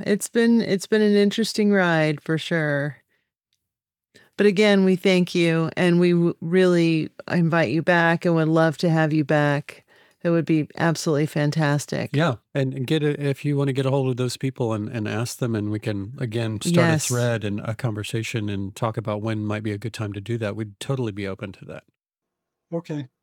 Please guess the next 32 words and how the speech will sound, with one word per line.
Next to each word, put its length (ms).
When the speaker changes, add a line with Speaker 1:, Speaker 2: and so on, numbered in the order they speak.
Speaker 2:
Okay. 300
Speaker 3:
Let 100
me, 80
if, 180
let 140
me 80
make 240
a 60
note 260
of 160
it. 100
If, 100
Speaker 2:
Sure. 200
Speaker 3:
if, 280
if 180
you 80
don't 220
hear 240
from 240
me, 140
get 160
back 240
in 100
touch 280
with 200
me. 120
Speaker 2:
Yeah, 160
yeah, 200
for 420
sure. 120
Speaker 1:
Absolutely. 200
Speaker 3:
'Cause 80